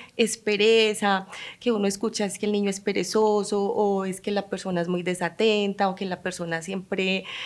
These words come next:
deja las cosas empezadas. También tiene que ver con un tema de inseguridad, de miedo y baja autoestima. Entonces hay que mirar qué es lo que está pasando, por qué los niños o las niñas están retrasando siempre las actividades o las postergan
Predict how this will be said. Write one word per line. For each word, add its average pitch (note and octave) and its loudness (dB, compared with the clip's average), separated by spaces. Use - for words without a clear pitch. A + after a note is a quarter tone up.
deja G3 4
las F#3 2
cosas D#3+ -4
empezadas. F3+ -2
También A3 0
tiene A#3+ 0
que B3 -4
ver A3+ -2
con A3+ 0
un A3+ 2
tema G3+ 4
de F#3 0
inseguridad, E3+ 0
de G3+ -4
miedo G#3+ 2
y G3 2
baja D#3+ 0
autoestima. F#3 -4
Entonces E3+ -8
hay A3 2
que A3 -6
mirar G#3+ 0
qué G3 -2
es D#3+ 2
lo E3+ 0
que - -4
está F3+ -6
pasando, G#3 -2
por F3 0
qué E3+ -2
los E3 0
niños G#3+ 0
o F3 -2
las D#3 -2
niñas G#3+ 0
están E3+ 0
retrasando F3 0
siempre G3 -2
las G#3 0
actividades G#3+ 2
o G3 2
las F3 2
postergan A#3 2